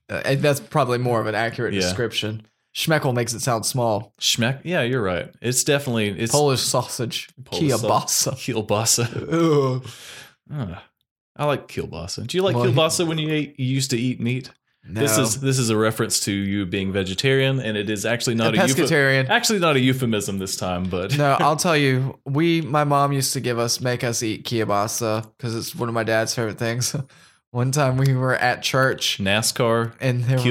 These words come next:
Speaker 2: kielbasa, Aliens.
Speaker 1: Uh, Ghost.
Speaker 2: Wi-, G-, Ghost as well?
Speaker 1: And, uh, Garth Brooks. Well, just country music in general.
Speaker 2: Your dad sounds like a fascinating person.
Speaker 1: He is.
Speaker 2: If he ever leaves the house, we've got to have him on.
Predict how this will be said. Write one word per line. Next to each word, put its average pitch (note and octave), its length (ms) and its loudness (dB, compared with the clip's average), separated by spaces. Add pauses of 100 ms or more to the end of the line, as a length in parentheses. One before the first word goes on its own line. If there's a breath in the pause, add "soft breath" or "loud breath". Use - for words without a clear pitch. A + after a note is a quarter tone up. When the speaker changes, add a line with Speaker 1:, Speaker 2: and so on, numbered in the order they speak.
(140)
Speaker 2:
kielbasa, G2+ 640 2 (840)
Aliens. G2+ 840 2 (960)
Speaker 1:
Uh, F#2+ 180 0
Ghost. G#2+ 600 0
Speaker 2:
Wi-, B2+ 180 0
G-, B2+ 300 -4
Ghost C3+ 420 0
as A2+ 160 0
well? C3 180 4
Speaker 1:
And, B2 320 -2
uh, A#2 360 2
Garth A2+ 320 -4
Brooks. G#2 360 -4
Well, F3+ 180 2
just B2+ 220 -2
country A2+ 240 -2
music G#2 260 -6
in - 40 -12
general. G2+ 340 -8 (280 soft breath)
Speaker 2:
Your G#3 100 0
dad C3 380 2
sounds A2 260 0
like G2 100 -4
a G2 60 -4
fascinating F2+ 800 -2
person. F2 500 -4
Speaker 1:
He E3+ 200 2
is. D4+ 360 -2 (140)
Speaker 2:
If A#2+ 160 -2
he G#3 160 2
ever B2+ 240 2
leaves G#2 260 0
the G2 80 -4
house, F#2+ 340 0
we've A2 180 -2
got G2+ 180 2
to G2 80 -2
have F#2+ 220 -6
him F2+ 180 -6
on. F2 340 -8